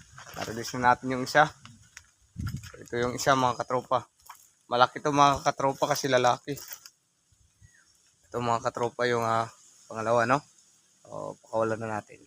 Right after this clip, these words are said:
Three, two, ipad. Ayun, ang lakas, mga katropa, no? So, pauwi na kami, mga katropa. So, may huli kaming kulasisi.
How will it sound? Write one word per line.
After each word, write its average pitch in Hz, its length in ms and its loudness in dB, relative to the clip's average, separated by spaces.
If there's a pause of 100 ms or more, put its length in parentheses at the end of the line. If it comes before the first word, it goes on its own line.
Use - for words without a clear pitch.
(1040)
Three, 139 400 -2 (320)
two, 139 400 0 (400)
ipad. 156 400 6 (1200)
Ayun, 135 320 0
ang 113 160 -20
lakas, 156 320 0
mga 147 240 2
katropa, 165 240 2
no? 226 160 8 (1700)
So, 123 560 6 (240)
pauwi 131 240 6
na 143 80 8
kami, 156 240 6
mga 160 240 6
katropa. 170 480 4 (960)
So, 127 320 2
may 127 240 2
huli 139 240 4
kaming 147 320 4
kulasisi. 170 640 4